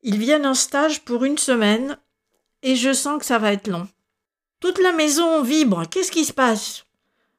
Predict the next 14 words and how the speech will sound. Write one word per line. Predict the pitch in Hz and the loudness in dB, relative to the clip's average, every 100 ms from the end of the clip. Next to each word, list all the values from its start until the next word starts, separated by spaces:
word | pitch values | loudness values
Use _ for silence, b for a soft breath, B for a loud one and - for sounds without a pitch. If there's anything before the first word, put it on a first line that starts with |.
| _ _ _ _ | _ _ _ _
Le | 233 | 2
R | 285 302 285 | 4 4 6
E | 285 311 | 6 4
R | 302 | 0
passe | 277 277 - | -2 -2 -2
sous | 277 | 0
la | 254 277 | 2 2
rue, | 359 381 | 0 0
c'est | - 254 240 233 | 0 0 0 0
ce | 226 | -4
que | - | -6
vous | 233 233 | -4 -2
devez | 226 254 | 4 2
entendre. | 294 - 370 359 247 190 | 2 -6 -6 -4 -2 -4